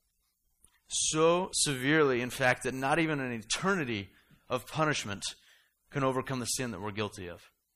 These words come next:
You understand that the biblical concept of he-, of, of hell, it doesn't stop. That punishment that God levels at sin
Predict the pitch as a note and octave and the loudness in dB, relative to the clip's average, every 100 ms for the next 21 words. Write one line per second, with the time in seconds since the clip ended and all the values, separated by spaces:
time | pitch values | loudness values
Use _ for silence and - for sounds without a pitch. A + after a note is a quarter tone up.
0 | _ _ - _ D#3 F#3 - E3 D3 A#2+ | _ _ -20 _ 0 0 2 0 0 0
1 | A2+ - - _ C#3 B2+ E3 F3+ C#3+ B2+ | -2 -4 -12 _ -8 0 2 2 -2 0
2 | D#3 C#3+ B2+ A#2+ - C#3 - C3+ A2 F#2 | 0 0 -4 -8 -4 -6 -4 -4 -2 -2
3 | A#2+ - B2+ C#3+ F3 _ _ _ _ _ | -4 -2 -2 -2 -6 _ _ _ _ _
4 | _ _ - G2+ A#2+ A2+ G2 - - - | _ _ -8 -4 -4 -4 -6 -6 -6 -8
5 | A3+ - - _ _ _ _ _ _ _ | -10 -16 -20 _ _ _ _ _ _ _
6 | _ _ _ _ - D3+ B2+ - G3 F3+ | _ _ _ _ 2 2 2 0 2 2
7 | - B2+ A#2+ A#2 C3+ D#3 C#3 C3 C#3+ D#3 | -2 -2 -2 0 4 4 4 4 4 4
8 | A#2+ A2 C3 - - - C3+ D3+ F3 | 2 -2 -2 0 0 0 -2 -4 -8